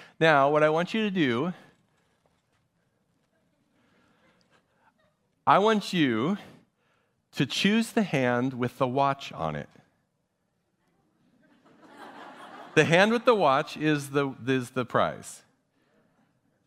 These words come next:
Which hand do you choose? This one? Guess what? You're right. <laughs> You're right, and we have a Snickers bar for you. <laughs> All right? Now, Roxy, your turn.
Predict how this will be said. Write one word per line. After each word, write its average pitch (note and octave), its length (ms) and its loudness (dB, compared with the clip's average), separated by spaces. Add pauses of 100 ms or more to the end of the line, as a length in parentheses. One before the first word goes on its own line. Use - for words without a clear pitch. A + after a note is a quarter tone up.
(120)
Which C3 180 -2
hand C3+ 180 2
do B2+ 40 0
you B2 60 0
choose? A2 240 -4
This D3 180 2
one? C4 240 4 (400)
Guess B3+ 240 4
what? E4+ 360 8 (200)
You're D#4 260 4
right. E4+ 920 4 (120)
<laughs> - 140 -18
You're A3 140 4
right, D4+ 200 8
and B3 100 4
we C4 80 6
have C4+ 120 8
a A#3 60 4
Snickers D4+ 420 0
bar E3+ 240 6
for C3 220 4
you. F2 260 -2 (520)
<laughs> - 580 -8
All E3 120 8
right? A3+ 460 6 (400)
Now, F#3 280 6
Roxy, F#3 360 4
your A3+ 180 2
turn. D#4+ 300 2